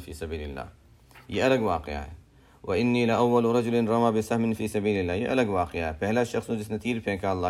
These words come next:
کے راستے میں، اس سے پہلے کبھی تیر، تیر پھینکا ہی نہیں گیا تھا۔ "لقد رأيتني أغزو في العصابة"۔ اپنے آپ کو میں نے اس حال میں دیکھا کہ میں صحابہ کی، آپ صلی اللہ علیہ وسلم کے ساتھیوں کی، صحابہ کی ایک جماعت کے ساتھ غزوے میں نکلتا۔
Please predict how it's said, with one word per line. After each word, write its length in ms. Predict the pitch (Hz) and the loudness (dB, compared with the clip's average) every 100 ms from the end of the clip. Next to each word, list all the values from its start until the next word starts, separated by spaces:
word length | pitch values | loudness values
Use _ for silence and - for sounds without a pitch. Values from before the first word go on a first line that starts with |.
| 87 | -2
کے 80 | |
راستے 320 | 85 80 - 80 | -4 -4 -6 -6
میں، 100 | 78 | -4
اس 120 | 110 | -4
سے 140 | - | -4
پہلے 240 | - 107 110 | -2 0 0
کبھی 220 | 113 110 | -2 -4
تیر، 220 | 113 110 107 | -2 -2 -4
تیر 160 | - 113 104 | -4 -4 -2
پھینکا 240 | 107 113 | -2 0
ہی 80 | 110 | -2
نہیں 140 | 90 | -2
گیا 160 | 71 67 | -6 -10
تھا۔ 140 | - - - - - - - - - - - - | -12 -20 -20 -20 -20 -20 -20 -20 -20 -20 -16 0
"لقد 300 | 110 120 107 | 2 4 2
رأيتني 540 | 104 123 120 127 123 - | 2 2 2 2 0 2
أغزو 320 | 127 117 127 | 0 2 0
في 120 | 120 | 0
العصابة"۔ 760 | 117 107 107 120 104 92 82 76 - | 0 0 0 -2 0 -2 -6 -10 -6
اپنے 260 | 107 - 107 | -8 -2 0
آپ 240 | 113 120 | 2 2
کو 80 | 117 | 0
میں 120 | 117 | 0
نے 100 | 113 | 0
اس 140 | 110 - | -2 2
حال 120 | 113 | 2
میں 140 | 117 107 | 2 0
دیکھا 400 | 92 87 71 76 - - - _ | 0 -4 -6 -12 -16 -20 -20 _
کہ 140 | - 107 | -2 2
میں 300 | 110 117 120 - - - - | 2 2 -2 -6 -20 -20 -12
صحابہ 440 | - 107 104 117 | -2 4 4 4
کی، 260 | 117 95 101 | 0 -4 -4
آپ 160 | - 104 | -2 -4
صلی 100 | 101 | -2
اللہ 140 | 101 | -2
علیہ 180 | 101 98 | 0 -2
وسلم 240 | 95 101 104 | -4 -6 -4
کے 260 | 104 98 | -2 -4
ساتھیوں 420 | - 95 92 107 | -2 -2 0 -2
کی، 120 | 104 104 | -4 -4
صحابہ 400 | 98 98 98 110 | -2 -2 0 -2
کی 120 | 107 | -2
ایک 140 | 98 | -4
جماعت 380 | 95 98 104 110 | -2 0 -2 -2
کے 80 | 98 | -8
ساتھ 300 | - 101 110 - - - | -2 -2 -2 -8 -16 -16
غزوے 360 | - 104 101 131 | -4 -2 0 2
میں 100 | 127 | 2
نکلتا۔ 480 | 107 - 90 78 | 0 -2 -6 -6